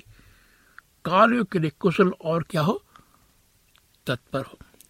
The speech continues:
हम जब बाइबल पढ़ते हैं तो हमें क्या पाते हैं? हम उससे शिक्षा पाते हैं। बाइबल हमें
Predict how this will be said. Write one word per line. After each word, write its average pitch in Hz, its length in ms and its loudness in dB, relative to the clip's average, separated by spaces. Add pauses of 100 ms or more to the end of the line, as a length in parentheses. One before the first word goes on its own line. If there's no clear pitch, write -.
(200)
हम 143 220 0
जब 143 160 -2
बाइबल 147 280 0
पढ़ते 139 300 -4
हैं 160 140 0
तो 147 120 -8
हमें 135 160 0
क्या 147 180 2
पाते 147 280 0
हैं? 185 160 -2 (800)
हम 185 200 6 (1040)
उससे 220 340 4 (1120)
शिक्षा - 480 6
पाते 180 300 2
हैं। 120 180 0 (720)
बाइबल 139 360 6
हमें 139 260 6